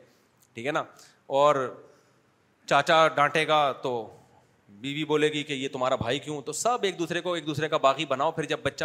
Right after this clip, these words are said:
بگڑتا ہے نا، او ہو ہو ہو، پھر کسی کے قابو میں نہیں آتا۔ ایک چھوٹا سا کیس سنا دوں تاکہ یہ واقعہ کمپلیٹ ہو جائے، آپ کی سمجھ میں آئے۔ میرے پاس ایسے بہت سے کیس ہیں، میں چونکہ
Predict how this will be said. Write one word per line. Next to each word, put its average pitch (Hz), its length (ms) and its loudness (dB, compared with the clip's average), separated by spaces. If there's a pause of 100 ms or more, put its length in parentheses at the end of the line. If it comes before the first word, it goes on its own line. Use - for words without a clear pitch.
(100)
بگڑتا 139 460 2
ہے 135 60 2
نا، 135 140 0
او 131 360 -2
ہو 120 160 -10
ہو 107 140 -14
ہو، 107 120 -14
پھر - 180 -10
کسی 131 260 -8
کے 127 100 -6
قابو 123 320 -2
میں 151 260 0 (380)
نہیں 123 200 -8
آتا۔ 104 240 -12
ایک - 400 -20
چھوٹا 139 220 -2
سا 143 100 -4
کیس 147 220 -4
سنا 143 300 -2
دوں 165 80 -6
تاکہ 143 240 -4
یہ 139 100 -4
واقعہ 120 240 -2
کمپلیٹ 131 320 -8
ہو 139 80 -2
جائے، 156 220 -6
آپ 127 180 -2
کی 135 60 -12
سمجھ 123 200 -8
میں 110 100 -8
آئے۔ 98 100 -10 (560)
میرے 143 120 -4
پاس 165 200 0
ایسے 160 160 -2
بہت 147 200 -2
سے 165 100 -4
کیس 143 260 -2
ہیں، 160 60 -2
میں 165 100 -6
چونکہ 151 320 -6